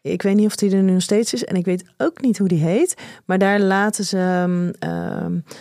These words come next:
ook zien hoe drag dus eigenlijk al in de, volgens mij in de eerste film die er ooit is gemaakt, dat je dat daar dus al ziet. Dus dat het al zo oud is.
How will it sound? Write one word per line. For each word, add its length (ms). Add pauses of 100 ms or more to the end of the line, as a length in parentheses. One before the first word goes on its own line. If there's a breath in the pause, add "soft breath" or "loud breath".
(220 loud breath)
ook 220
zien 400
hoe 680
drag 320
dus 380
eigenlijk 420
al 280
in 180
de, 140
volgens 300
mij 140
in 80
de 140 (120)
eerste 580
film 500
die 140
er 120
ooit 260
is 140
gemaakt, 760 (360 loud breath)
dat 180
je 80
dat 180
daar 480
dus 240
al 540 (340 soft breath)
ziet. 280
Dus 160
dat 120
het 140
al 100
zo 480
oud 380
is. 340